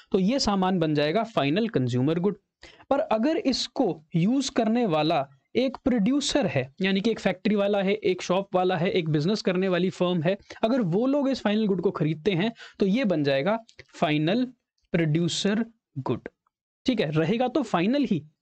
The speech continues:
इसमें कोई चेंज नहीं आएगा, पर इसका इस्तेमाल क्योंकि ये कंज्यूमर कर रहा है, तो फिर इसको बोलेंगे ये फाइनल कंज्यूमर गुड है। और अगर इसका इस्तेमाल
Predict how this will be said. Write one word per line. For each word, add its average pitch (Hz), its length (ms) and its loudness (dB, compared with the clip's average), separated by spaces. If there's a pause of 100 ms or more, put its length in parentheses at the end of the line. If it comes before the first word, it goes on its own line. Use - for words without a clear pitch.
इसमें 208 220 -2
कोई 233 100 0
चेंज 214 280 0
नहीं 277 160 0
आएगा, 156 260 0
पर 262 200 -2
इसका 262 240 -2
इस्तेमाल 220 580 0
क्योंकि 254 300 0
ये 262 80 0
कंज्यूमर 170 520 0
कर 254 140 0
रहा 254 100 0
है, 247 80 -6 (260)
तो 240 60 4
फिर 208 160 0
इसको 202 200 0
बोलेंगे 190 280 2
ये 160 60 2
फाइनल 151 260 0
कंज्यूमर 147 420 0
गुड 220 180 0
है। 202 140 -2 (300)
और - 80 4
अगर 247 140 2
इसका 247 240 0
इस्तेमाल 214 460 0